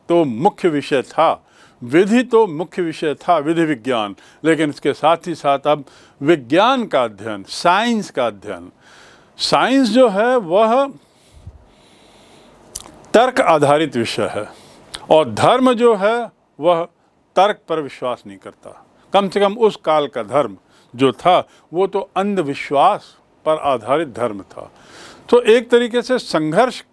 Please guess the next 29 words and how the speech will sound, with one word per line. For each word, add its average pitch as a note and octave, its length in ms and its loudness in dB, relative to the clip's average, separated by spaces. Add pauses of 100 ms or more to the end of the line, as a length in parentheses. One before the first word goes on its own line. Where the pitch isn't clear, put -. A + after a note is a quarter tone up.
(220)
का F3 100 2
काल D3+ 380 -2
है A2+ 220 -10
ये, G2+ 160 -14 (680)
धर्म A3+ 380 0
बनाम E3 460 0
विज्ञान, G#2+ 640 -6 (800)
धर्म G#3+ 400 2
बड़ा F#3+ 340 2
या D#3 240 0
विज्ञान। B2+ 640 -6 (1120)
और C#3 400 2
इस F#3 240 0 (920)
संघर्ष C#3+ 480 0
के C3 320 -4
काल E3 580 0
में A2+ 240 -8 (240)
हम B2+ 180 0
देखते D#3+ 320 -2
हैं A#2+ 240 -6 (260)
विज्ञान, C#3+ 760 0
वैज्ञानिक C3 640 -4
सोच E3 500 0
धीरे D#3 400 2
धीरे B2 380 -4
हावी C#3 340 -2
होने A#2+ 280 -4
लगती G#2 380 -12
है F#2 200 -12